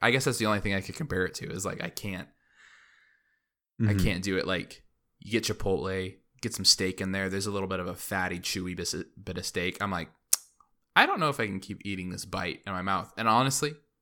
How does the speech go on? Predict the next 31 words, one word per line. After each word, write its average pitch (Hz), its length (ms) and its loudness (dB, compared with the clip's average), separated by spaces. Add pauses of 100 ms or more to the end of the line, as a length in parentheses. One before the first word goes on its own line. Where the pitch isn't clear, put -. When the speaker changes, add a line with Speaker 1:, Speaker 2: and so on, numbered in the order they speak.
(140)
Speaker 1:
honestly, 113 380 4
Jack, 127 320 0
I 113 80 -4
usually 117 320 0
will 117 400 0
pull 117 180 -2
up 127 120 -6
a 110 40 -4
napkin, 113 460 -2 (240)
spit - 480 4
it 123 120 2
into 110 280 0
the 104 100 -4
napkin, 98 380 0
spit - 340 -2
all 101 160 4
the 104 100 2
food 107 260 2
out, 87 240 2 (760)
and 107 200 -6
throw 104 300 4
it 95 80 2
away. 82 300 -4 (300)
Speaker 2:
Yeah. 90 160 0
Speaker 1:
And 92 120 -4
keep 92 220 -4
eating. 82 320 -8 (1400)
Speaker 2:
You 131 60 0
see, - 140 2
I 170 100 6
think - 420 -2